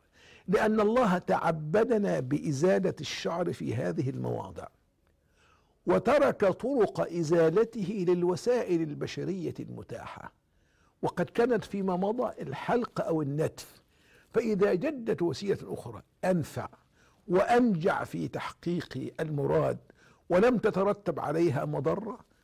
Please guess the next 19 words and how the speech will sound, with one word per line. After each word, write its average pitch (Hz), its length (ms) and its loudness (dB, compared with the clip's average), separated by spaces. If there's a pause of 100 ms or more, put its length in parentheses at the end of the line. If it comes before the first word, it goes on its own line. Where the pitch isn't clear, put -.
فلا 147 280 -8
حرج 123 400 -10
في - 100 -16
استعمالها. 90 720 -16 (680)
وإذا 196 480 2
عرف 214 400 0
مقصود 165 840 -4
الشارع 139 920 -2 (420)
نسلك 175 600 0
في 101 220 -4
تحصيله 196 1000 -6 (200)
أوصل 160 560 0
الطرق - 760 -4
إليه 69 520 -6 (580)
وأنجع 180 680 0
الوسائل 147 840 -4
لتحقيقه. - 640 -16 (720)
لكنني 214 760 -2 (720)
أؤكد 202 460 2